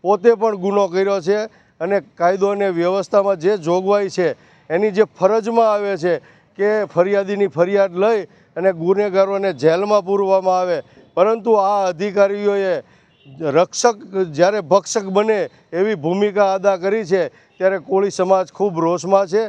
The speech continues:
અને અમારી માગણી છે કે આ પ્રકરણની અંદર જે અધિકારીઓ છે એ લોકોના કોલ ડિટેલ, કોલ લોકેશન અને જે તપાસ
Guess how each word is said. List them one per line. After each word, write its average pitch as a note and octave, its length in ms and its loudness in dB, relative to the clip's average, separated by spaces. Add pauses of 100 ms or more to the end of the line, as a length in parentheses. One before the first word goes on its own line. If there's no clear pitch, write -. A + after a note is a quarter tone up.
(320)
અને F#3 160 0
અમારી G3+ 380 2
માગણી G3+ 420 0
છે E3 280 0 (360)
કે F3 60 0
આ F3+ 260 2
પ્રકરણની G#3 640 0
અંદર G3+ 280 -2
જે F3 300 2
અધિકારીઓ G#3+ 680 0
છે F3+ 340 -2 (500)
એ A3 220 4
લોકોના G#3+ 460 0
કોલ G3 340 0
ડિટેલ, G3 440 0
કોલ F#3+ 280 0
લોકેશન G3 720 0 (300)
અને G#3 200 2
જે F#3+ 280 2
તપાસ G#3+ 580 0